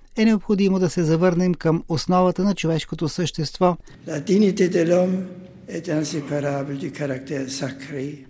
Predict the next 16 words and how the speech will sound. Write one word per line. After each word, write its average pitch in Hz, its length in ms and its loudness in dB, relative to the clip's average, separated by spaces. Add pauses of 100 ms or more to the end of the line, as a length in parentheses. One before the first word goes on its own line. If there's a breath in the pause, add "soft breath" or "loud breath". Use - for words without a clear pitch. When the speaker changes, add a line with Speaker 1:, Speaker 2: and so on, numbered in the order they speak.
Speaker 1:
„Човешкото 190 540 0
достоинство 196 880 0
е 214 80 4
неделима 196 460 4
част 202 380 0
от 180 120 -2
сакралния 185 540 2
характер 202 520 0
на 180 280 2 (100)
дарения 190 480 2
от 180 100 -2
Твореца 170 440 0
живот“, 185 540 0
посочи 170 460 -2
Бенедикт 170 340 0
шестнайсти. 180 720 -2